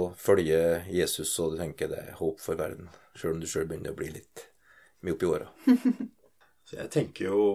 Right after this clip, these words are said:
Speaker 2: bare takk Gud, jeg, for at vi er mennesker. For det er jo sånn han har skapt oss, det er sånn han ville ha det. Eh, og,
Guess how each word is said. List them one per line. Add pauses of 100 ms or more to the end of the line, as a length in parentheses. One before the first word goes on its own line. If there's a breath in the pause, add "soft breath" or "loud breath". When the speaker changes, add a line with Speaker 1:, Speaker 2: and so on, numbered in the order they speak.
Speaker 2:
bare
takk (240)
Gud,
jeg, (140)
for
at (160)
vi
er
mennesker. (800 soft breath)
For
det
er
jo
sånn
han
har
skapt
oss,
det
er
sånn
han
ville (140)
ha (100)
det. (680 loud breath)
Eh,
og,